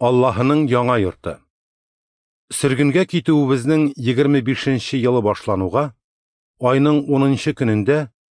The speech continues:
шәһәр җимерелгәннең ундүртенче елында, мин үз өстемдә Раббының кулын тойдым. Һәм ул мине Исраилгә күчерде.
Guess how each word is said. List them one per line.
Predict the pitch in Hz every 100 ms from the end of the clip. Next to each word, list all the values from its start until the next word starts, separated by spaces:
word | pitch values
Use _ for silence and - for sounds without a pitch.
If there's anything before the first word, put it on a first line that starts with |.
| _ _ -
шәһәр | 147 120 139 110
җимерелгәннең | 123 120 117 110 113 110 117
ундүртенче | 120 107 104 98 95 123
елында, | 135 147 151 151 - _ _ _ _ _ -
мин | 107 123 147
үз | 170 160
өстемдә | 156 - 147 147 139
Раббының | 123 104 117 120 -
кулын | 113 110 101
тойдым. | 95 82 69 _ _ _ _ _ _ _
Һәм | 120 113 135
ул | 160
мине | 156 147 143
Исраилгә | 139 123 123 110 104
күчерде. | 107 98 - 78 73